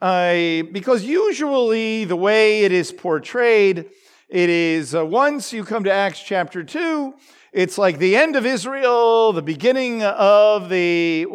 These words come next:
uh, the church, uh, and, uh, you know, and there, and there we go,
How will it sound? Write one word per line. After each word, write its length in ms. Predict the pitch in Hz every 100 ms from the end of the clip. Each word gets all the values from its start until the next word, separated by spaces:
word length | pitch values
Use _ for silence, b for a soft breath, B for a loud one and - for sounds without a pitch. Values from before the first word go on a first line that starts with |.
| 190
uh, 480 | 190 165 156 151 147 156
the 440 | 160 151 147 147 -
church, 760 | - - 247 240 247 - - - b b b
uh, 260 | 185 185 180
and, 1000 | 175 175 175 170 175 190 190 196 190 180
uh, 100 | 180
you 120 | 190 196
know, 160 | 185
and 180 | 202 180
there, 180 | 214 247
and 140 | 208
there 160 | 214 233
we 100 | 233
go, 460 | 254 311 214 101